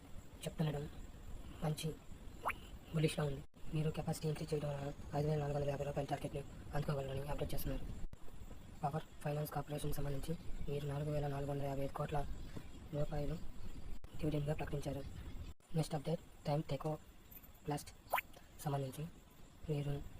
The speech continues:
షేర్స్ని నైన్ పర్సెంట్ ఇంక్రీజ్ చేస్తున్నట్లు మరియు టాటా మ్యూచువల్ ఫండ్ త్రీ పాయింట్ టూ సెవెన్ పర్సెంట్ ఇంక్రీజ్ చేస్తున్నట్టు అప్‌డేట్ చేస్తున్నారు. నెక్స్ట్ అప్‌డేట్ ఐఆర్ఈడీఏ సంబంధించి వీరు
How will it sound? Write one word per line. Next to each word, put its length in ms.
షేర్స్ని 440
నైన్ 140
పర్సెంట్ 300
ఇంక్రీజ్ 200
చేస్తున్నట్లు 400
మరియు 240
టాటా 240
మ్యూచువల్ 340
ఫండ్ 180
త్రీ 140
పాయింట్ 240
టూ 100
సెవెన్ 240
పర్సెంట్ 320
ఇంక్రీజ్ 260
చేస్తున్నట్టు 440
అప్‌డేట్ 240
చేస్తున్నారు. 340
నెక్స్ట్ 220
అప్‌డేట్ 260
ఐఆర్ఈడీఏ 520
సంబంధించి 420
వీరు 280